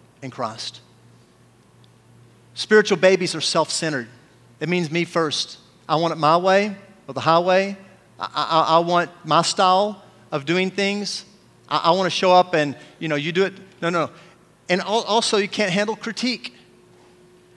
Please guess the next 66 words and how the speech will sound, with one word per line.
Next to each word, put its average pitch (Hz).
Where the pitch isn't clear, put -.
When 196
you're 196
self-centered, 233
you 196
cannot 233
handle. 196
And 180
so, 196
therefore, 202
we 220
stay 214
closed 196
off 226
to 165
a -
group. 160
I 180
can't 202
go 185
to 147
a 135
group 139
because 160
if 180
I 226
go 208
to -
a 185
group, 202
I 196
gotta 180
open 202
up. 269
And 160
I 214
really, 247
that 247
makes 254
me 214
feel 208
uncomfortable. 185
That 202
uncomfortableness 247
really 220
speaks -
to 226
the 202
issue 208
of 165
spiritual 208
maturity, 160
because 180
we're 196
called 226
to 220
open 196
up 185
so -
that 175
others 196
can 208
be 185
a 180
part 196
of 170
critique. 185